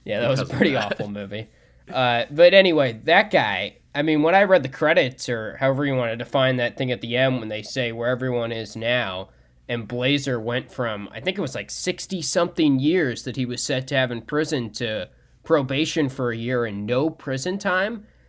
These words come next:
Speaker 1: Like, to me, that's, there's a flaw there with our <laughs> government, our whatever. You, like, the F B I took a guy who should have been rotting in a jail cell really the rest of his life based on what these accusations were and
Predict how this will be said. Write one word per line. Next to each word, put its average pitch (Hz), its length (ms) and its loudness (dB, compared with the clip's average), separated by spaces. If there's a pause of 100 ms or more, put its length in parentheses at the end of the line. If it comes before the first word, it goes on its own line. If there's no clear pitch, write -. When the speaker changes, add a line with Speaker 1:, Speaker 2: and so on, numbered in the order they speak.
Speaker 1:
Like, 165 220 0
to - 120 2
me, 208 320 0
that's, 156 600 0 (420)
there's 160 240 4
a 160 60 0
flaw 131 400 0
there 95 360 -10 (120)
with 131 380 -4
our 135 160 0
<laughs> 135 120 2
government, 160 520 4
our 123 500 0 (300)
whatever. 135 600 6
You, 107 200 -8
like, 131 300 -2
the 143 200 4
F 185 180 0
B 147 180 2
I 120 500 0 (840)
took 185 240 2
a 160 60 0
guy 139 400 4
who 135 160 -2
should 190 220 0
have 180 80 -4
been 135 280 -2
rotting 139 380 4
in 123 100 0
a 110 60 -6
jail 117 320 -4
cell 104 280 -6
really 139 300 0
the 117 140 -4
rest 131 260 -2
of 120 60 -14
his 107 180 -10
life 117 500 -2
based 127 320 -6
on 120 140 -2
what 127 220 -4
these 117 220 -8
accusations 123 840 -6
were 104 300 -4
and 98 160 -8